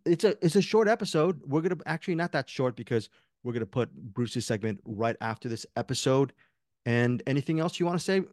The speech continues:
before we go? And then we're gonna go into our, our spoiler for Driving Madeleine, my, my question for the spoiler. And it's not, not really a spoiler, but this is sort of a, a question I'll, I'll ask Eric, and we'll leave it at the end of the podcast.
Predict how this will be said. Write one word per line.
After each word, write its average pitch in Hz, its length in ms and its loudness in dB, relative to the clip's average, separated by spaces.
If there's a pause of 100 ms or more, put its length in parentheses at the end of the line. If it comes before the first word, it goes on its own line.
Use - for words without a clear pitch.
(160)
before 147 260 -4
we 165 80 2
go? 180 260 -2
And 131 120 -4
then 123 160 -2
we're 120 80 -2
gonna 120 280 0 (140)
go 131 200 -2
into 135 180 -6
our, 120 220 0 (140)
our 117 60 -4
spoiler 123 400 0
for 120 120 -4
Driving 117 320 0
Madeleine, 120 340 -2
my, 107 140 -4 (180)
my 104 120 -8
question - 520 -6
for 113 120 -4
the 104 60 -4
spoiler. 113 360 2
And 147 100 6
it's 190 140 4
not, 302 120 2
not 294 160 2
really 269 200 4
a - 20 0
spoiler, 147 560 2
but 123 220 -2
this - 180 -6
is 135 240 -2 (320)
sort 123 240 0
of 113 140 2
a, 107 300 -2
a 113 80 -8
question 107 360 -4
I'll, 104 160 -4
I'll 107 200 -6
ask 104 220 -6
Eric, 101 220 -6
and 107 100 0
we'll 107 100 2
leave 107 120 2
it 98 80 0
at 98 80 -10
the 101 100 -6
end - 200 -6
of 135 60 -12
the - 60 -10
podcast. - 420 -6